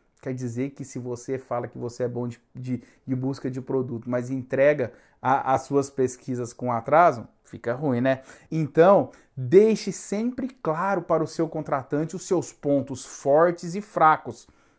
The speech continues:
desde o início, e isso vai te ajudar muito. As funções de trabalho como Customer Service ou processamento de ordens, elas requerem alguém que seja estruturado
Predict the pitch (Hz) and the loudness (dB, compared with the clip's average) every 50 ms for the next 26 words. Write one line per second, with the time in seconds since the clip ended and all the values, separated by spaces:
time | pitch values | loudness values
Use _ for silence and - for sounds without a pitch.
0 | _ - 160 147 147 190 220 233 233 226 196 185 - 226 226 220 214 202 175 160 | _ -12 -8 -2 0 2 2 4 2 0 -2 -4 -4 -4 -2 0 0 0 0 0
1 | 156 147 - - 127 123 - _ _ _ - 143 143 151 180 190 - 160 139 165 | -2 -2 -4 -6 -10 -10 -12 _ _ _ -6 -4 -4 -2 -4 -4 -4 -4 -2 -2
2 | 156 156 156 - 170 170 165 160 160 139 131 127 147 165 180 180 - - _ _ | -2 -2 -2 -4 -4 -4 -4 -4 -6 -2 2 4 6 6 4 4 0 -8 _ _
3 | _ _ - 143 147 156 165 165 143 120 - - - _ _ - _ _ _ - | _ _ -6 -2 0 2 4 4 2 2 0 -6 -14 _ _ -20 _ _ _ -4
4 | 151 147 - 196 196 170 - - 214 226 240 220 208 226 214 - 208 190 165 160 | -4 -4 -4 -4 -4 -4 -4 -4 -2 -2 -2 -2 -4 -4 0 2 4 4 4 4
5 | 165 170 175 160 - - 160 160 151 - _ - - 190 196 180 - - 185 180 | 2 2 0 0 -2 -4 -4 -4 -6 -8 _ -4 -2 0 0 -2 -2 -6 -8 -8
6 | 160 - - - 139 143 151 151 143 120 - - - - _ _ - 202 233 269 | -8 -6 -2 2 4 4 6 4 4 0 -4 -10 -20 -20 _ _ 6 6 8 8
7 | 277 277 254 220 - 196 180 170 - 175 170 - 160 147 147 143 131 127 123 113 | 6 4 2 0 -2 -4 -2 -2 -2 -4 -2 0 0 0 0 -2 -4 -4 -8 -8
8 | 113 113 127 147 160 156 131 120 113 - - _ - - - _ - 151 156 160 | -2 0 2 4 4 2 2 -2 -6 -10 -14 _ -20 -20 -20 _ -4 -2 -2 -2
9 | 160 - 185 175 - - 170 170 175 180 180 - _ _ _ - 156 160 165 165 | -2 -4 -6 -6 -2 0 2 2 2 0 -2 -8 _ _ _ -2 0 2 2 2
10 | 156 135 123 120 147 165 180 196 196 - 202 190 - - - 165 170 175 180 190 | 0 -2 -4 -4 -4 -4 -4 -6 -8 -10 -10 -10 -8 -4 0 0 0 2 0 -2
11 | 185 - _ _ _ _ - 151 - - - - 196 202 202 - 214 196 160 151 | -6 -6 _ _ _ _ -16 -14 -14 -10 -6 -6 -6 -6 -4 -2 2 4 6 6
12 | 160 175 185 185 190 | 6 6 4 0 -4